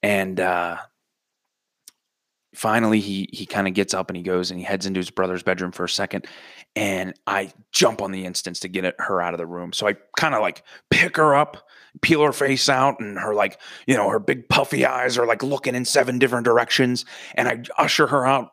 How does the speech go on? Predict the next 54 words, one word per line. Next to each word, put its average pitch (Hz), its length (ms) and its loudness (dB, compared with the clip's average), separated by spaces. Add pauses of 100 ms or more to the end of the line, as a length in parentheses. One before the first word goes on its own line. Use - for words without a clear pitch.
of 113 120 0
my 131 200 2
bedroom, 127 400 4
and 113 100 2
I, 104 40 4
like, 104 160 0
throw 151 280 4
a 120 200 0
fucking 113 420 -2 (180)
towel 147 340 4
over 135 260 6
her 123 140 2
head. 123 280 2
And 117 60 0
I'm 110 100 -2
like, - 200 -4
"Oh, 214 220 8
yeah, 214 240 4
you 208 120 2
know, 214 180 2
you 202 120 2
gotta, 165 380 0 (420)
dude, 170 180 0
this 190 140 6
is 180 140 2
fun. 220 280 4
It's - 200 -2
put - 260 2
a 196 60 4
towel 196 320 2
over 170 160 0
your 156 140 6
head 175 240 2
day 170 480 6
in 160 80 4
our 156 120 4
house. 156 360 0
We 147 60 -4
do 170 120 2
this 160 140 0
crazy 165 420 0
thing. 160 340 -2
We're 147 160 6
always 147 240 0
doing 147 240 2
crazy 147 360 0
shit." 151 300 2 (400)
And 131 120 0
I 143 100 -4
usher 147 280 0
her 135 180 2
out. 135 240 0 (600)
And, 113 760 2 (760)
uh, 101 360 2